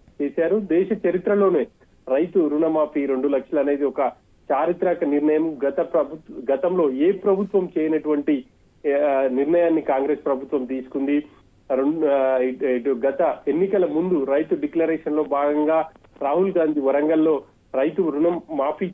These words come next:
చేస్తామని చెప్పేసి ప్రకటించారు. రైతులకు ఇచ్చిన మాట మేరకు, ఆ, తమ ప్రభుత్వం ఈ నిర్ణయం తీసుకుంది. ఆర్థికంగా ఎన్ని ఇబ్బందులు ఉన్నప్పటికీ రైతులకు మేలు చేయాలి, రైతులకు రుణం నుంచి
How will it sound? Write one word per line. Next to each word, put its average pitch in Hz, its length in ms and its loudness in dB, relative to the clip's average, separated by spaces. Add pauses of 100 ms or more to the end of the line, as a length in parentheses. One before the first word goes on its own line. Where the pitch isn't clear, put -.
చేస్తామని 156 480 0
చెప్పేసి 143 400 -2
ప్రకటించారు. 151 720 -2
రైతులకు 190 500 0
ఇచ్చిన 170 320 -2 (440)
మాట 160 260 -2
మేరకు, 185 520 0 (340)
ఆ, 143 120 0 (200)
తమ 151 120 0
ప్రభుత్వం 151 760 -2
ఈ 139 100 0
నిర్ణయం 151 440 2
తీసుకుంది. 156 680 -2 (300)
ఆర్థికంగా 196 800 2 (340)
ఎన్ని 185 280 2
ఇబ్బందులు 196 380 2
ఉన్నప్పటికీ 143 640 0
రైతులకు 180 600 2
మేలు 160 300 2
చేయాలి, 165 540 2
రైతులకు 160 520 0
రుణం 160 420 2
నుంచి 160 320 -2